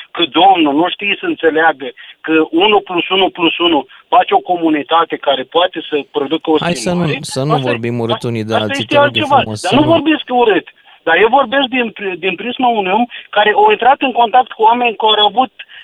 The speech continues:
Speaker 1: dependențe urâte. Și în condițiile în care tu spui la un popor care este cu foarte puțină educație,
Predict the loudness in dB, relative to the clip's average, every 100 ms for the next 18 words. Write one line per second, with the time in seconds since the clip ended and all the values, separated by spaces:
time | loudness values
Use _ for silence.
0 | -14 -2 -2 0 0 2 0 2 2 2
1 | 2 0 -4 -12 _ -20 -4 0 0 2
2 | 0 2 2 2 4 2 2 -2 -2 -4
3 | -2 0 -2 -6 -20 -6 2 4 4 2
4 | 0 2 2 2 -2 0 0 -4 -4 -6
5 | -6 -20 -10 -10 -6 0 0 0 -8 -8
6 | -6 -2 2 2 0 -2 2 4 4 -2
7 | -8